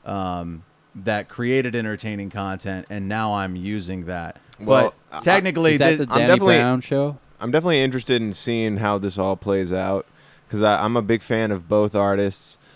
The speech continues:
Speaker 2: uh, and I, and I, it, it, part of me thinks, uh, like, I know that, that, uh,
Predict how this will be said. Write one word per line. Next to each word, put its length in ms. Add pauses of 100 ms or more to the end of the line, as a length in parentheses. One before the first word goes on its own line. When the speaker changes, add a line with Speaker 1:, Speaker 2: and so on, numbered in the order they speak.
(180)
Speaker 2:
uh, 520
and 160
I, 180
and 100
I, 200
it, 220
it, 400 (460)
part 280
of 100
me 400 (800)
thinks, 480
uh, 140
like, 220 (180)
I 100
know 160
that, 200 (160)
that, 340
uh, 380